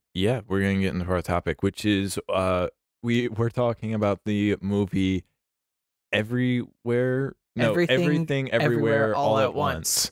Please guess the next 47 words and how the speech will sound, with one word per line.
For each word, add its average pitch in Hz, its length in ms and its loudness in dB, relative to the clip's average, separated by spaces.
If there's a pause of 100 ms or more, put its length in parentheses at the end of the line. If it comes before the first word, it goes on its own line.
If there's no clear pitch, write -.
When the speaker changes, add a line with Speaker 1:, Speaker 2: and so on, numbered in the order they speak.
(340)
Speaker 2:
Once. 98 80 0 (200)
Speaker 1:
Um, 90 40 -10
so 110 160 0
this 135 160 -2
is 127 100 -6
Speaker 2:
<clears throat> - 20 2
Speaker 1:
actually, 107 760 0 (1160)
so 110 60 2
I, 113 220 0 (200)
I, 92 120 0 (160)
I 98 140 2 (360)
didn't 101 160 2
even 95 140 -2
realize 92 420 0
I've 113 220 -2 (160)
watched 107 320 0
six - 360 -2
movies 98 600 -2
this 90 180 0
past - 400 -2
week. - 420 -4 (340)
Um, 90 400 -2 (100)
this 117 320 0
being 98 260 -2
one 90 240 0
of 85 180 -2
them. - 340 -4
Speaker 2:
Mm-hmm. 156 400 0
Speaker 1:
The 104 100 0
other 110 200 0
five 104 520 -2
being 92 340 -2
I 87 80 -2
watched 90 340 -2
El 104 200 2
Camino, 98 600 0
which 87 240 -6
is - 100 -14
the - 60 -18
Breaking 87 280 0
Bad 80 260 -2
movie. 82 520 -2
It - 60 -4
was 170 120 0
really 87 260 2
Speaker 2:
Mm-hmm. 73 80 -2
Speaker 1:
good. 82 260 0